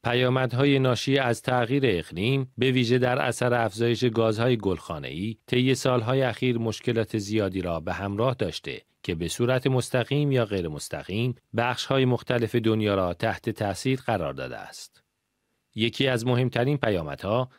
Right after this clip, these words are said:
افزایش وقوع بلایای جوی اقلیمی، نظیر سیل، خشکسالی،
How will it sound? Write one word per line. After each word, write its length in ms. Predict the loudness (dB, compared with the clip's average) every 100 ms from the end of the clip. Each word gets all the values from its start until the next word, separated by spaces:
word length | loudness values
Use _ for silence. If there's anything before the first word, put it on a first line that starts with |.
| _
افزایش 600 | -4 -4 -2 2 4 4 2
وقوع 420 | 2 2 4 4
بلایای 600 | 4 2 4 4 4 2
جوی 420 | 0 -2 -2 -4
اقلیمی، 560 | -6 -8 -6 -4 -6 -8 _ -6
نظیر 460 | -2 -2 -2 -4
سیل، 420 | -4 -2 0 0 -4 _ _ _
خشکسالی، 880 | 0 0 0 -6 -6 -2 0 0 -2